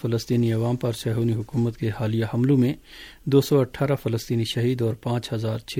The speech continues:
سو چار سے زیادہ زخمی ہو چکے ہیں۔ ایران کی وزارت خارجہ کے ترجمان نے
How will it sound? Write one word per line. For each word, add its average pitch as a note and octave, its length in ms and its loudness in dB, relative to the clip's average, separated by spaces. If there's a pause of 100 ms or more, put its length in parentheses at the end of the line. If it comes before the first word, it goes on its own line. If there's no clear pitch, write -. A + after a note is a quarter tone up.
سو A#2+ 160 -6
چار A#2 300 -2
سے A2+ 180 -6
زیادہ A2 300 -2
زخمی A#2 400 -4
ہو A#2+ 60 -2
چکے - 240 -4
ہیں۔ G#2+ 180 2 (920)
ایران D3+ 280 8
کی D#3 140 2
وزارت B2 340 4 (120)
خارجہ A#2 280 0
کے A#2+ 120 0
ترجمان C3 500 0
نے D3 60 4